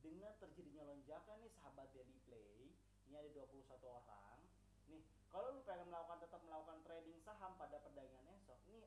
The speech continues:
ada beberapa perusahaan ataupun emiten-emiten yang bisa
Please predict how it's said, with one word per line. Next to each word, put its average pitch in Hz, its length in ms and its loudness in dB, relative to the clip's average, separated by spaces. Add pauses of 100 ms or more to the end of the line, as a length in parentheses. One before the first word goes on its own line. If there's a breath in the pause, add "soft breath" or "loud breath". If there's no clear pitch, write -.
ada 160 240 0
beberapa 139 560 0
perusahaan 139 560 -8
ataupun 175 720 -4
emiten-emiten 131 760 -4 (140)
yang 165 160 0
bisa 160 320 0